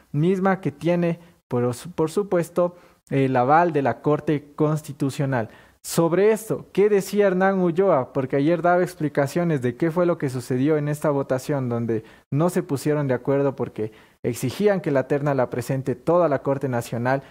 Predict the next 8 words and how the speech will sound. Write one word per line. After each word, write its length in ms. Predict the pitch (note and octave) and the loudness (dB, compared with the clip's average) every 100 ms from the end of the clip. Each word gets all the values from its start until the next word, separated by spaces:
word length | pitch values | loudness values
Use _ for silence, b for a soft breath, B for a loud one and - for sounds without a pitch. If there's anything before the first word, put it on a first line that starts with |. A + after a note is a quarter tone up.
| B - | B -4
no 240 | C#3 F3 | 0 2
solamente 460 | F#3 D#3+ C#3 C#3 C#3 | 2 0 0 0 -2
el 80 | |
presidente 420 | - A#2 C3 B2+ C3 | -2 -4 -4 -4 -2
de 40 | |
la 120 | A#2 | -2
Corte 300 | - C3 C3 | -2 -2 -2
Nacional. 480 | A#2+ A2+ B2 A#2+ C3+ | -4 -4 -4 -2 -2